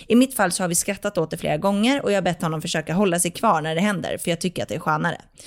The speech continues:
Han tycker att det är kul att jag har en sån musklig fitta. Men det viktigaste är att man känner sig trygg och mår bra med sig själv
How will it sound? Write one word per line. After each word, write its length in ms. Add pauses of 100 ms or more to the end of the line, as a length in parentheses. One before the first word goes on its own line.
(120)
Han 140
tycker 200
att 100
det 60
är 80
kul 260
att 180
jag 80
har 100
en 100
sån 280
musklig 480
fitta. 380 (680)
Men 140
det 60
viktigaste 400
är 100
att 60
man 100
känner 180
sig 140
trygg 400
och 80
mår 120
bra 180
med 140
sig 80
själv 320